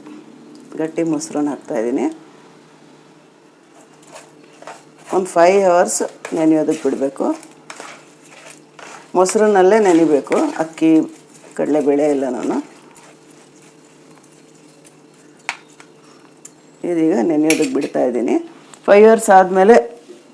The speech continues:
ನುಣ್ಣಗೆ ಗ್ರೈಂಡ್ ಮಾಡ್ತೀನಿ, ಫರ್ಮೆಂಟ್ ಆಗೋದಕ್ಕೆ ಬಿಡ್ತೀನಿ. ಸೆಟ್ ದೋಸೆಗೆ ಅಂತ ಅಕ್ಕಿ,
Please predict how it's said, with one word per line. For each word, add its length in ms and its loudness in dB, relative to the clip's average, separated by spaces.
ನುಣ್ಣಗೆ 300 0
ಗ್ರೈಂಡ್ 320 2
ಮಾಡ್ತೀನಿ, 480 0
ಫರ್ಮೆಂಟ್ 640 -2
ಆಗೋದಕ್ಕೆ 380 -4
ಬಿಡ್ತೀನಿ. 520 -8
ಸೆಟ್ 380 -2
ದೋಸೆಗೆ 460 -2
ಅಂತ 220 -4
ಅಕ್ಕಿ, 440 -2